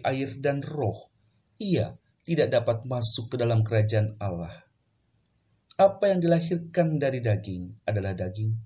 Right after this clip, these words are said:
dan apa yang dilahirkan dari roh adalah roh." Dilahirkan dari air berarti dibaptis di dalam air.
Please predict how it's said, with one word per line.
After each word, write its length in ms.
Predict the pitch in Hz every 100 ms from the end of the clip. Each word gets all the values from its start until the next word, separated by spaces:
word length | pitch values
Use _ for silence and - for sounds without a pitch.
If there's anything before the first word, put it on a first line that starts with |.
| _ _ _ _
dan 320 | - 123 113
apa 320 | - 170 185 175
yang 80 |
dilahirkan 720 | 147 143 135 214 214 - 196 165
dari 240 | 143 120
roh 480 | 107 87 - - _ 101
adalah 320 | 101 92 90
roh." 400 | 113 104 110 _ _ _ _ _ _ _ _ _ _ _ _ _ _ _ _ _ -
Dilahirkan 640 | 208 220 226 240 - 254
dari 240 | 202 151 -
air 400 | 135 107 95 90
berarti 320 | 107 104 113
dibaptis 720 | 110 110 113 - 147 139 -
di 160 | 143 135
dalam 320 | 143 139 -
air. 400 | 190 190 113